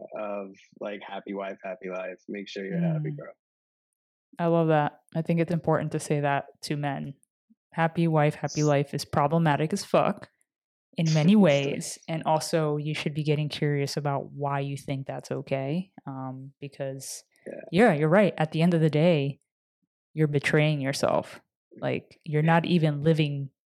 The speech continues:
Speaker 2: you're not even in the relationship for you.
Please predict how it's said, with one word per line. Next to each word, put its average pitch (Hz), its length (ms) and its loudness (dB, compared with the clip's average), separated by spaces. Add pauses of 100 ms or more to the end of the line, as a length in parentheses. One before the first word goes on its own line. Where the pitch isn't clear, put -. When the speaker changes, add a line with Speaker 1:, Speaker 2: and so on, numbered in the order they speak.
(120)
Speaker 2:
you're 180 160 2
not 208 120 6
even 185 220 4
in 175 260 4
the 160 100 4
relationship 160 600 0
for 143 100 -8
you. 147 460 -2